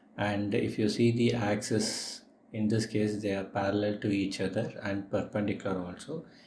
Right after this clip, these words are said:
It need not be perpendicular. If they main-, the axis to axis is parallel, and if we have shift like this is also acceptable.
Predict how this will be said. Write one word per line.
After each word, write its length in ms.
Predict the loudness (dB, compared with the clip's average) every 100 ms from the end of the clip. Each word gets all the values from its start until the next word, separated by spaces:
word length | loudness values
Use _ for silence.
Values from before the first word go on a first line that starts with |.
| -14 -6
It 180 | -2
need 240 | 2 4 4
not 220 | 4 2
be 80 | 0
perpendicular. 840 | 0 -4 -6 -6 -4 -4 -4 -2
If 280 | 0 0 -2
they 140 | -4 -4
main-, 460 | -2 -2 0 0
the 420 | 0 0 2 0 -4 -10 -4
axis 400 | -2 0 0 0
to 140 | 2
axis 380 | 4 2 -2 -2
is 160 | -2 -4
parallel, 540 | -4 -2 0 0 0
and 180 | -2 -4
if 160 | -6 -4
we 80 |
have 320 | -4 -4 -6 -4
shift 300 | -4 -4 -6
like 180 | -6
this 180 | -6 -6
is 200 | -6 -6
also 500 | -6 -8 -6 -6 -6 -12 -20 -20 -14 -4
acceptable. 720 | -4 -2 -6 -8 -12 -12